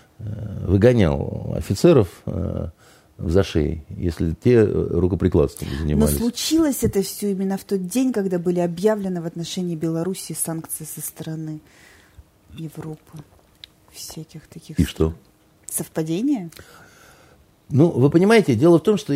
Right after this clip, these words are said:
Speaker 1: идёт, э, информационно-психологическая война. Значит, батьку обозвали кровавым упырём, посадил самолёт, сцопал ма-, мальчонку, начал ломать ему рёбра,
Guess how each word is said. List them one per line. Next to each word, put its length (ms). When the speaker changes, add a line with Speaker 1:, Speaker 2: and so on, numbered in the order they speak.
Speaker 1:
идёт, 400
э, 360
информационно-психологическая 1300
война. 420
Значит, 480
батьку 680
обозвали 480
кровавым 540
упырём, 460
посадил 400
самолёт, 560
сцопал 440
ма-, 160
мальчонку, 640
начал 340
ломать 420
ему 160
рёбра, 360